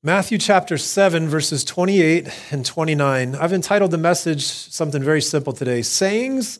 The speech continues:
Astonishment, and Authority. Sayings, astonishment, and authority. Significantly enough, those are the three points of our outline.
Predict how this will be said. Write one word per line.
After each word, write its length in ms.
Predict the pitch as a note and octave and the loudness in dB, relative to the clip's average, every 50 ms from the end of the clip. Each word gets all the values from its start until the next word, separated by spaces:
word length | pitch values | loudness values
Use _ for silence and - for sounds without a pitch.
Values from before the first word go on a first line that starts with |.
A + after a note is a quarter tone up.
| _ | _
Astonishment, 920 | D#3+ D#3 - - - G#3 F#3+ G3+ G3+ F3+ D3+ - - D3 C#3 C3+ C#3+ - _ _ _ _ _ _ _ | -2 -2 -2 -2 0 2 2 2 2 2 -2 -2 -4 -4 -4 -4 -6 -10 _ _ _ _ _ _ _
and 160 | - D3+ D#3 | -4 -2 -2
Authority. 600 | C#3+ B2 - - D#3+ D#3 D3 C#3 B2+ A#2+ A#2 G#2+ G2+ _ _ _ _ | -2 -4 -4 -2 2 2 2 2 2 -2 -6 -8 -12 _ _ _ _
Sayings, 800 | _ - - - G3 F#3 F#3+ G#3 A3 A3+ A3+ A3+ A3+ A3 - - _ _ _ _ _ _ _ | _ -8 -4 2 4 4 4 4 2 2 0 -2 -4 -6 -6 -10 _ _ _ _ _ _ _
astonishment, 1000 | D#3+ D#3 C#3+ - - - - F#3+ G3 F#3+ F3 C#3+ - - D3+ D3+ C#3+ D3 - _ _ _ _ _ _ | -2 0 0 -2 -2 0 0 2 2 2 0 -2 -4 -4 -4 -4 -4 -4 -10 _ _ _ _ _ _
and 160 | - D#3 E3 | -6 -2 -2
authority. 580 | D#3 - - - F#3 F3 E3+ D#3+ D3 C3 A#2+ - _ _ _ _ _ _ _ _ _ _ _ _ _ _ _ _ _ _ _ _ _ _ _ _ _ _ _ _ _ _ _ _ | -2 -2 0 2 4 4 4 4 2 0 -4 -6 _ _ _ _ _ _ _ _ _ _ _ _ _ _ _ _ _ _ _ _ _ _ _ _ _ _ _ _ _ _ _ _
Significantly 920 | - - - F#3+ E3+ D3+ F3 B3+ C4+ - C#4 - - G#3+ G3+ E3 D#3+ D#3+ | -14 -6 -4 -4 -2 0 0 -2 -2 -2 -6 -4 -4 -4 -2 0 0 0
enough, 480 | D#3 D3+ E3 G#3+ F#3+ C#3+ C#3+ D3 - - _ | 0 0 0 0 0 0 -2 -4 -8 -12 _
those 320 | C#3 B2 D#3+ F#3 F#3+ E3+ | -4 0 0 2 2 0
are 40 | F3+ | -2
the 120 | D3 D#3 | -2 -2
three 300 | C#3+ - - D#3+ D#3+ E3 | -6 -6 -2 0 0 0
points 460 | D#3 - - D3+ C#3+ C#3+ C#3 - - - | 0 -2 -4 -4 -2 -2 -4 -6 -8 -10
of 180 | _ B2+ A#2+ | _ -6 -2
our 160 | C3 C3 B2+ | 0 2 2
outline. 500 | B2+ C3 C3 C3 B2 A#2 A2+ A2+ A2+ A2+ | 2 2 0 -2 -4 -8 -10 -10 -16 -20